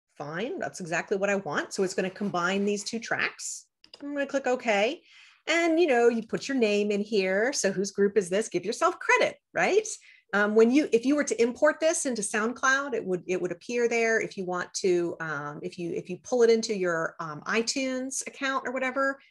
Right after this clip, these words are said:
it'll appear there and so on. So put your names up here, or at least the title of the book you're working with. Give your podcast title, you know, title a name, and so on, right? Um, and then you click okay, right? That's just metadata. You don't have to do it.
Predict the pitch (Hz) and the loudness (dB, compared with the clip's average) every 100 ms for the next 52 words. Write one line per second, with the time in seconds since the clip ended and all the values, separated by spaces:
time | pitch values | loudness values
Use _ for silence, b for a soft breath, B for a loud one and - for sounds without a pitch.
0 | - 214 196 196 214 202 196 196 202 196 | -4 0 0 0 2 2 2 2 -2 -6
1 | 180 160 151 - - - b b _ - | -14 -4 -4 -4 -10 -14 b b _ 4
2 | 220 220 208 214 - - 311 294 262 254 | 8 8 6 2 -2 0 0 2 2 -2
3 | 254 254 254 254 247 208 190 220 240 277 | -2 -4 2 4 4 2 2 2 2 2
4 | - 254 - 233 233 226 214 196 196 196 | -4 -6 0 2 4 2 0 0 -2 -2
5 | 190 180 180 190 180 165 180 - 202 214 | -4 -2 -2 -4 -2 -2 -2 0 2 2
6 | 208 196 190 196 185 - - 175 175 165 | 0 -2 -2 -4 -10 -8 -4 -2 -2 -6
7 | 180 160 151 147 147 _ - 165 165 165 | -6 -6 -6 -8 -12 _ -4 -2 -2 -4
8 | 139 139 180 b b b - 214 202 - | -6 -8 -12 b b b -4 -4 -2 -2
9 | 151 143 151 247 - 185 254 - b b | -2 -4 -8 -10 -4 0 0 -2 b b
10 | b - 220 220 226 233 - 254 285 285 | b -2 0 2 0 0 2 2 2 0
11 | 285 294 285 214 156 254 - _ _ - | 2 2 0 -2 -2 -4 -8 _ _ -18
12 | 190 262 - _ _ _ _ - 226 - | -16 -16 -18 _ _ _ _ -4 -2 -2
13 | 269 214 190 190 175 151 180 202 - 180 | -2 2 2 2 0 -2 -2 -6 -6 -6
14 | 160 - 143 - - | -6 -10 -14 -12 -12